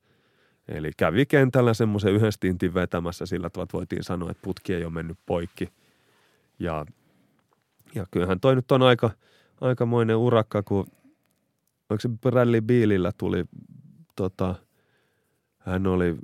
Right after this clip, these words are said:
aktiivijohtava, tai, niinku, oli kaksisataa matsia pelannut ja sitten tuli katko – jonkun vamman takia. Hänelle kerrottiin, että niin, että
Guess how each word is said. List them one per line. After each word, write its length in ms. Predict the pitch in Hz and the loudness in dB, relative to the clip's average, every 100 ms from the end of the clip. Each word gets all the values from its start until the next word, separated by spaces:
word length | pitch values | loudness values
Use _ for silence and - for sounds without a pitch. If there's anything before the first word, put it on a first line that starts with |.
| - | -6
aktiivijohtava, 1000 | 92 - 85 85 82 85 - 78 85 - _ _ _ - _ _ _ - | -6 -4 -4 -2 -2 -4 -6 -8 -6 -8 _ _ _ -20 _ _ _ -4
tai, 140 | 101 | 0
niinku, 180 | 101 98 | 2 4
oli 220 | 107 101 - - 220 - | 4 4 0 -14 -14 0
kaksisataa 480 | 117 - 104 95 | 0 2 0 0
matsia 400 | 92 90 - 85 | 0 -2 -2 -2
pelannut 460 | 87 95 92 85 73 | 0 0 0 -2 -6
ja 80 | 85 | -8
sitten 280 | 87 - - | -10 -12 -12
tuli 260 | 73 85 87 | -8 -8 -8
katko – 400 | - 80 - 78 - _ _ _ _ _ _ _ - | -6 -6 -6 -8 -8 _ _ _ _ _ _ _ -10
jonkun 280 | 85 87 85 | -8 -6 -4
vamman 340 | 85 85 85 85 | -4 -4 -6 -8
takia. 320 | 87 - - | -8 -6 -6
Hänelle 300 | 87 87 90 | -6 -6 -8
kerrottiin, 460 | - 95 98 - 87 | -8 -6 -6 -10 -10
että 120 | 95 | -6
niin, 160 | 95 90 | -4 -4
että 240 | - 90 | -8 -14